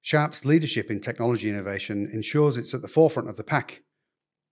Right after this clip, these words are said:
providing business solutions from printing and photocopying to interactive meeting solutions and I C T phone systems. No matter where you are or what size your organisation,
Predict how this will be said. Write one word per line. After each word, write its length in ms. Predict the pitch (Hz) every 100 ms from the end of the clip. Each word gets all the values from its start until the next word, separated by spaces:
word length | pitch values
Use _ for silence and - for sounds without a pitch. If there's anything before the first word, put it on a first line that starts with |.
| -
providing 400 | 117 117 113 113
business 300 | 131 131 127
solutions 500 | 131 123 - 120 110
from 280 | 123 110 107
printing 340 | 139 131 113
and 100 | 107
photocopying 680 | - 135 - 143 143 143 135 _ _ _ _
to 140 | - 104
interactive 580 | 110 120 110 - 101 107
meeting 360 | 117 127 127
solutions 580 | 120 127 123 - 117 110
and 220 | 107 110 104
I 120 | 101
C 240 | - 104
T 240 | 104 104 98
phone 300 | - 95 90
systems. 560 | 101 - 85 78 - _ _ _ _ _ _ _ _ _ _ _ _ _ _ _ -
No 100 | 113
matter 200 | 113 104
where 180 | 113 110
you 200 | 104 101
are 320 | 135 180 175 _ _ -
or 140 | 101
what 160 | 110 110
size 360 | - 117 110
your 160 | 110 117
organisation, 840 | 113 110 107 104 120 135 175 165